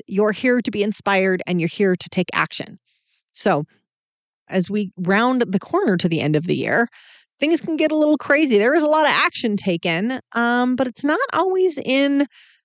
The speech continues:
the direction that best serves us. So we're gonna get into that real quick. Before we do that, let's do a quick state of affairs. I have been super sick, and, um, I missed coming on lives, and I missed,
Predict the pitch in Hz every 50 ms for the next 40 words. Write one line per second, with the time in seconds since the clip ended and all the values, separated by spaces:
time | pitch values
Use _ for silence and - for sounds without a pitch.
0 | _ _ - 247 214 226 220 208 208 - - 226 220 214 - - 175 196 185 262
1 | - - - - 170 165 160 165 175 113 - 254 - - 233 220 247 269 339 453
2 | 427 427 403 349 269 247 220 185 - - 196 180 175 - - 214 226 - - -
3 | 277 285 294 285 277 294 302 254 254 254 277 247 233 269 - - - 277 262 -
4 | - 294 - - - - 277 277 240 247 226 - 302 311 311 311 277 220 165 170
5 | - - - _ _ _ _ _ _ _ _ - 311 392 392 302 240 240 254 269
6 | 262 277 277 - - 294 294 294 294 - - - 339 - 349 302 - - - 440
7 | - - - - - - - - 214 233 233 226 226 226 226 214 - - 220 208
8 | 214 202 180 175 - 214 214 214 233 285 285 - - - - - - _ _ _
9 | _ _ _ _ - - 285 285 285 277 277 269 269 254 247 262 269 285 285 285
10 | 294 294 285 294 262 - - 220 226 226 226 233 240 254 240 - - -